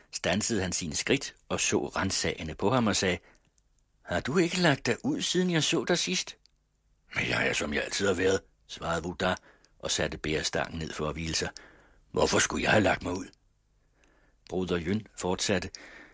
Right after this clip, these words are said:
"Forleden ville jeg købe lidt hakkelse, men fandt ingen steder, hvor de havde det til salg. Men alle sagde, at du havde massevis i huset."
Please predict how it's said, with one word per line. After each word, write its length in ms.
"Forleden 520
ville 240
jeg 100
købe 260
lidt 120
hakkelse, 580
men 180
fandt 340
ingen 220
steder, 380
hvor 180
de 120
havde 200
det 100
til 100
salg. 360
Men 160
alle 220
sagde, 260
at 100
du 120
havde 140
massevis 720
i 60
huset." 380